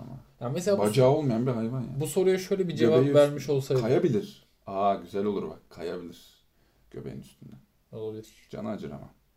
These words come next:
Speaker 2: Zannetmiyorum. Kalındır zaten şey, derisi.
Speaker 1: Derisi, evet.
Speaker 2: Şimdi mesela böyle bir soru sorulduğunda biri dese ki,
Speaker 1: Hı.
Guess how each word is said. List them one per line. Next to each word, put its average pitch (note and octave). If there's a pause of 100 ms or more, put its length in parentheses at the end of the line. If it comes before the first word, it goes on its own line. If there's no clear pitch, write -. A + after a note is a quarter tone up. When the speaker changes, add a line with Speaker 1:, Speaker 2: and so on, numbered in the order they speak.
(680)
Speaker 2:
Zannetmiyorum. C#3
Kalındır D3+
zaten - (120)
şey, G#2+
derisi. A#2 (200)
Speaker 1:
Derisi, G2+
evet. - (300)
Speaker 2:
Şimdi C#4
mesela F3+
böyle A#3+
bir G#3
soru A#3
sorulduğunda F3+
biri F3
dese D#3
ki, - (200)
Speaker 1:
Hı. A#2